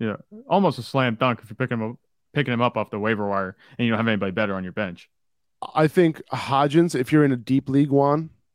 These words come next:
Speaker 2: I think Isaiah Hodgins, uh, he has the best matchup of all of the Giants wide receivers this week, uh, on that left side. And that's where he's been lining up, uh, over the last few weeks. So
Speaker 1: Right.
Speaker 2: he's somebody who, you know, he had two, he had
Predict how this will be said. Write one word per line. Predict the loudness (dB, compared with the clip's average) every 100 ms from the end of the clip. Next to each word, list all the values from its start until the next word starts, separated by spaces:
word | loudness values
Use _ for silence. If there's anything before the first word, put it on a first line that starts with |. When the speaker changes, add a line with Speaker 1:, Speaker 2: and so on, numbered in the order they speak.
| _ _ -4
Speaker 2:
I |
think | 0 0
Isaiah | 0 2 0
Hodgins, | 2 0 0 0 -4 -6 -6
uh, | 0 0
he | 2 2
has | 2 2
the | -2
best | 0 0 -2
matchup | -4 -2 -2 -4 -8 _ _ _
of | 0 0
all | 2 2 4 2 0
of | -2 -2
the | -4 -6
Giants | -4 -4 -4 -4
wide | -4 -4
receivers | -4 -2 0 2 0 -4 _ _ _ 0
this | 0 4
week, | 0 0 _ _ _ 0
uh, | 0
on | 2 2
that | 2
left | 2 0 -2
side. | -2 -4 -6 -12 -4
And | 0
that's | 0 0
where | 2
he's | 2
been | 0 -2
lining | -2 -2 -2
up, | -4 -6 -10 _ _ 0
uh, | 2
over | 2 0
the |
last | 0 0 -2
few | -4 -4
weeks. | -6 -12 -4
So | 0 2 0 -6 _
Speaker 1:
Right. | -4 -4 -4 -8
Speaker 2:
he's | 0 0
somebody | 2 2 2 2
who, | 0 -2
you | 0 0
know, |
he | 2 2
had | 2
two, | 2 0 2
he |
had | 0